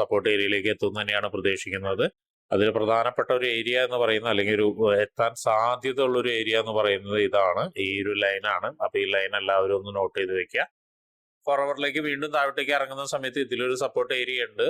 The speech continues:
ആ ഒരു സപ്പോർട്ട് ഏരിയയിൽ വന്ന് മാർക്കറ്റ് already ട-, റീടെസ്റ്റ് ചെയ്ത്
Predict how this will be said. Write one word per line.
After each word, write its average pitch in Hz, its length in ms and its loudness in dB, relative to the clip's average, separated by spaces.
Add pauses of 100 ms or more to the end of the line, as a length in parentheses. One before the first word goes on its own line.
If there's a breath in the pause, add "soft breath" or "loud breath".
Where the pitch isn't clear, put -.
(120)
ആ 110 120 2
ഒരു 110 160 -4
സപ്പോർട്ട് 113 380 -4
ഏരിയയിൽ 113 320 -6
വന്ന് 113 260 -6
മാർക്കറ്റ് 113 400 -6 (160)
already 107 380 -2 (180)
ട-, 120 160 0 (220)
റീടെസ്റ്റ് 110 400 -2
ചെയ്ത് 117 180 -4